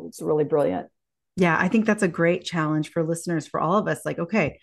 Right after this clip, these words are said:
Speaker 2: before you pick up your phone, before you get into the, just take an extra ten minutes.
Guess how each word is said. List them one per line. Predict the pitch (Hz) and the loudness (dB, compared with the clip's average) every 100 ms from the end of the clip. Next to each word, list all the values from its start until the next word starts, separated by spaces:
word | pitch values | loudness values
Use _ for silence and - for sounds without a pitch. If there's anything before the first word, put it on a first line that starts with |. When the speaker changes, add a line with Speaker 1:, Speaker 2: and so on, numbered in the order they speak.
| - - _ _ | -20 -20 _ _
Speaker 2:
before | 175 165 - - 208 240 247 254 247 | -2 -2 -4 2 6 6 6 4 2
you | 170 180 | 2 0
pick | 165 170 185 | 0 -2 -2
up | 185 | 0
your | 185 | -2
phone, | - 156 113 - | -2 -4 -4 -6
before | 156 - 185 202 | -6 -2 2 4
you | 214 202 | 4 2
get | 175 | 2
into | 170 170 165 170 | 2 2 2 2
the, | 170 | 2
just | 180 208 208 - _ _ _ _ | 2 -2 -2 -16 _ _ _ _
take | 202 220 | -4 -2
an | 220 - | -2 -2
extra | 190 - 196 | -4 -2 -4
ten | 175 - - 208 220 226 - 180 | -4 -8 -2 4 6 4 4 4
minutes. | 202 170 147 - - | 6 4 2 -4 -18